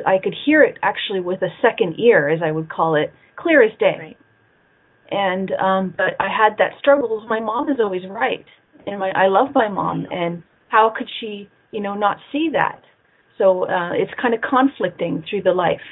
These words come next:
Speaker 1: right? Uh, and then what, what occurs with that? Well, you could either grow up, um, just, uh, saying, "Yeah, I was crazy. Oh, I was just dreaming,"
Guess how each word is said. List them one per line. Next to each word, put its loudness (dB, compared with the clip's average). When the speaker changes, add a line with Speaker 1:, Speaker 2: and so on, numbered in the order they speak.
Speaker 1:
right? 0
Uh, 0
and 0
then 2
what, 6
what 8
occurs 4
with -2
that? -2
Well, 0
you -10
could -6
either 0
grow 4
up, 0
um, -2
just, -4
uh, 6
saying, 0
"Yeah, 10
I 0
was 0
crazy. -6
Oh, -4
I -2
was -4
just -8
dreaming," -2